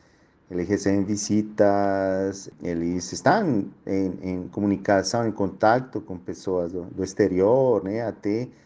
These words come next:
através dos mesmos funcionários que trabalham nesses estabelecimentos. Então, acabam sendo os, os presídios cenários que atuam como reservatórios para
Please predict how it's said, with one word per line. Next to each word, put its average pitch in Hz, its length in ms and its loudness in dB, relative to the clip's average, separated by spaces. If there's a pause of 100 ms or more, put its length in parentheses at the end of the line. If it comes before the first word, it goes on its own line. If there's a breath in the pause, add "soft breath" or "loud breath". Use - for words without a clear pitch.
(300 soft breath)
através 95 300 4
dos 92 260 -2 (260)
mesmos 92 460 -4
funcionários 101 720 2
que 90 120 -10
trabalham 90 540 2 (160)
nesses 90 340 -2
estabelecimentos. 87 1080 -2 (480 loud breath)
Então, 143 580 4
acabam 110 500 0
sendo 110 480 0
os, 98 160 0
os - 160 -6
presídios 107 1200 2 (120)
cenários 101 880 2
que 123 160 0
atuam 117 520 0
como 127 220 -2
reservatórios 131 880 0 (480)
para 110 640 6